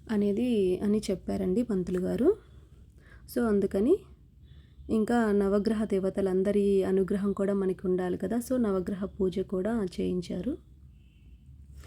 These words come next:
ఫస్ట్ అయితే కంకణాలు కట్టుకున్నాం మేము. కంకణాలు కట్టుకున్న తర్వాత పూజ అయితే స్టార్ట్ అయింది. చూశారు కదా, చాలా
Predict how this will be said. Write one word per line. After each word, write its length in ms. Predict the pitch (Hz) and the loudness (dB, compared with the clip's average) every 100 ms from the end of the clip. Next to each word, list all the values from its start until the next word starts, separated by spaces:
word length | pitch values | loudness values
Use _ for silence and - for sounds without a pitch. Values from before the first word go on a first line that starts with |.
| - - - 240 | -18 -20 -6 -4
ఫస్ట్ 180 | 214 208 | -2 -2
అయితే 200 | 196 240 | 0 0
కంకణాలు 460 | 208 190 208 208 | 2 2 2 0
కట్టుకున్నాం 600 | 202 185 - 196 190 185 | 0 -4 -4 -2 0 0
మేము. 280 | 180 202 339 - - - - - - - - - - - | 0 2 0 -2 -10 -20 -20 -20 -20 -20 -20 -20 -12 -4
కంకణాలు 340 | 208 202 214 | -2 0 0
కట్టుకున్న 400 | 208 190 - 208 | 0 -4 -2 -2
తర్వాత 320 | 190 190 180 | 0 -2 -2
పూజ 260 | 233 - 196 | -6 -4 -2
అయితే 200 | 196 - | -2 -4
స్టార్ట్ 360 | 226 - 185 175 | -4 -6 -8 -6
అయింది. 440 | 185 185 185 277 302 - - - - - - - - - - - - - - - - - - - - - - - - - - - - - - - | -4 -2 0 -2 -4 -12 -20 -20 -20 -20 -20 -20 -20 -20 -20 -20 -20 -20 -20 -20 -20 -20 -20 -20 -20 -20 -18 -16 -16 -20 -20 -18 -18 -20 -18 -6
చూశారు 300 | 214 190 196 - | -6 -4 -6 -6
కదా, 160 | 190 220 - | -4 -4 -4
చాలా 260 | 185 196 | -2 0